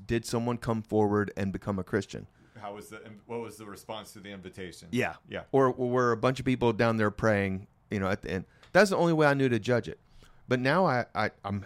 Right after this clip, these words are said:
Speaker 1: really happy when people come to faith in Christ. That's one way to think about it. But also, we came to be able to say, "I really believe this in the deepest parts of me." And maybe some of the deepest parts is where we parent. That's deep inside of us.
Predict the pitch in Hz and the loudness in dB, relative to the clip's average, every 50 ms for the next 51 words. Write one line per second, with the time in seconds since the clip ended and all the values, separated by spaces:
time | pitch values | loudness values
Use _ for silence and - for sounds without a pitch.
0 | - - 113 120 139 147 131 127 127 127 - - 131 123 123 117 - 131 127 - | -4 0 4 6 6 6 6 4 2 0 0 0 0 0 0 0 -2 -2 -2 -2
1 | 123 - 131 127 123 120 - 123 120 117 113 120 - - 120 131 139 - - 107 | -4 -4 -4 -2 -2 -2 -2 -2 -2 -2 -2 -6 -4 -2 0 0 0 -2 -2 -4
2 | 98 - - 101 101 104 104 104 104 101 101 98 95 - 104 98 - 101 104 101 | -4 -4 -4 -4 -2 -2 0 0 0 -2 -2 -4 -6 -8 -8 -10 -8 -8 -8 -8
3 | 98 - _ - - - - 117 - - 127 165 196 - - 104 95 95 101 110 | -8 -10 _ -20 -12 -4 -2 -2 0 2 2 0 0 0 0 2 2 2 0 -2
4 | _ - _ _ _ _ - - 117 143 202 226 220 - - 165 151 165 165 165 | _ -14 _ _ _ _ -6 0 2 4 4 4 0 -2 -4 -2 0 0 -2 -2
5 | 156 - - 147 139 135 123 120 123 123 117 117 117 117 120 113 - - 107 - | -4 -4 0 2 2 2 2 2 2 4 4 4 4 2 0 -2 -2 -4 -6 -4
6 | - 113 101 87 76 71 71 - _ _ _ _ - - 107 110 101 98 95 101 | -2 0 0 0 -2 -4 -10 -14 _ _ _ _ -6 -4 -2 -2 0 0 0 2
7 | 101 104 107 101 107 107 101 101 92 92 92 92 87 73 - 69 - - - - | 2 2 2 2 0 -2 -2 -2 -4 -4 -4 -4 -6 -8 -10 -12 -12 -12 -14 -16
8 | - - - 120 117 107 101 87 - - - 113 117 117 - 131 - - - - | -12 -8 -4 -4 -4 -4 -4 -8 -8 -6 -4 -4 -4 -2 -4 -4 -6 -6 -6 -2
9 | 127 123 117 - - 95 - - 76 71 53 - _ _ _ _ - - 110 113 | 0 0 0 0 -4 -8 -8 -8 -14 -14 -14 -18 _ _ _ _ -4 -2 0 2
10 | 120 120 127 135 123 - - 127 127 110 101 - - 110 117 123 - 123 - - | 2 2 0 0 -4 -4 -4 -4 -2 -2 -4 -2 -2 -2 -2 -2 -4 -8 -6 -4
11 | 120 120 123 - - 101 95 95 101 101 98 101 120 127 - - 170 190 127 - | -2 -2 -2 -2 -6 -8 -6 -4 -4 -4 -2 -2 -4 -6 -4 -6 -6 -4 -6 -8
12 | - - - _ _ _ _ _ _ - - 107 - - 98 113 113 - 127 123 | -10 -16 -20 _ _ _ _ _ _ -4 -4 -4 -4 -2 -2 -2 -2 -2 -4 -6
13 | 120 - 131 135 123 101 90 76 - - | -4 -2 -2 -2 -2 -2 -4 -8 -8 -10